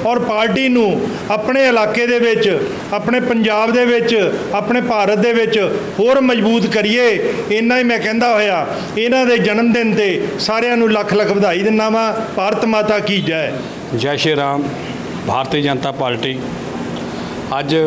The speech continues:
Speaker 2: ਅਸੀਂ ਉਸ ਮਹਾਨ ਸ਼ਖਸੀਅਤ ਪੰਡਿਤ ਦੀਨ ਦਿਆਲ ਉਪਾਧਿਆਏ ਜੀ ਦਾ ਜਨਮ ਦਿਨ ਮਨਾ ਰਹੇ ਹਾਂ। ਅੱਜ ਜਲੰਧਰ ਜ਼ਿਲ੍ਹਾ ਸਾਊਥ ਦੇ ਵਿੱਚ ਸਾਰੀ ਹੀ ਟੀਮ ਜ਼ਿਲ੍ਹਾ ਪ੍ਰਧਾਨ ਦੀ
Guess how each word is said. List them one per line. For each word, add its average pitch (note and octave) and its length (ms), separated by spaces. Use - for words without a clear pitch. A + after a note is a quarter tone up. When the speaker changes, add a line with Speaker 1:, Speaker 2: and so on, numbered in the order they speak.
Speaker 2:
ਅਸੀਂ D#3 160
ਉਸ D#3 120
ਮਹਾਨ C#3 460
ਸ਼ਖਸੀਅਤ - 600
ਪੰਡਿਤ C3 240
ਦੀਨ C3+ 240
ਦਿਆਲ C3+ 160
ਉਪਾਧਿਆਏ B2+ 400
ਜੀ A#2 160
ਦਾ A#2 140
ਜਨਮ C#3 380
ਦਿਨ C#3 160
ਮਨਾ A#2 220
ਰਹੇ A#2+ 180
ਹਾਂ। - 1500
ਅੱਜ D3 100
ਜਲੰਧਰ D#3 320
ਜ਼ਿਲ੍ਹਾ D#3+ 360
ਸਾਊਥ C#3 320
ਦੇ D#3+ 100
ਵਿੱਚ D3 360
ਸਾਰੀ D3 200
ਹੀ E3 60
ਟੀਮ C#3+ 380
ਜ਼ਿਲ੍ਹਾ C3+ 200
ਪ੍ਰਧਾਨ C3+ 460
ਦੀ C#3 180